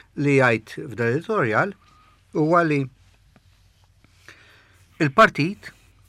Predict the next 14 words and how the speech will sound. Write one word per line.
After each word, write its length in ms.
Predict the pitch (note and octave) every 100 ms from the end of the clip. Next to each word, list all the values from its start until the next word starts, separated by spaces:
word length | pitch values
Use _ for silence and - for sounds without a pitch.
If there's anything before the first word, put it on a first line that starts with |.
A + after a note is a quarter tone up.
| _
kien 260 | - D#3+ F#3
qal, 320 | C3+ D3+ G#3 - _ _
"Il-Partit 640 | B2+ A#2 C#3 - C#3 - - -
Laburista 580 | A2 C3 D#3+ A2 - E3+
huwa 200 | - C#3+ -
animat 540 | F3 D3+ B2 F3+ - _ _ _ _ _ -
bl-istess 460 | B2+ D3 - C#3+ -
spiritu 540 | - D#3 - G2+ F2 _ _ _ _ _ -
ta' 120 | C3
rida 220 | F3+ D#3
tajba 440 | C3+ D#3+ E3 F#3+ A3 _ _ _ _ _ D3+
li 120 | C#3
dejjem 360 | E3 F3 E3+
iggwidah." 540 | C#3 C3 A#2+ F#2+ -